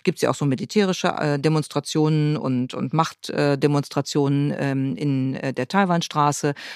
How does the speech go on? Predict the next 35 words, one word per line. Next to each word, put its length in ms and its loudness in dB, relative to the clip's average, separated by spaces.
und 80 0
so 160 4
weiter. 300 2
Und 180 2
das 120 2
macht 260 2
allen 220 4
sehr 140 4
viel 160 -2
Sorgen, 460 -4
weil, 300 2
weil 200 2
da 340 0
sozusagen, 720 0
äh, 260 0
plötzlich 400 2
China 300 4
den 160 2
Hebel 480 6
der, 320 2
der 240 -2
Computerversorgung 1400 0
weltweit 360 0
umlegen 440 2
könnte. 420 -6
Da 140 -2
würde 140 2
bei 80 2
uns 100 -4
das 140 -2
Licht 200 0
ausgehen 460 -4
im 120 -4
übertragenen 600 2
Sinne. 280 -4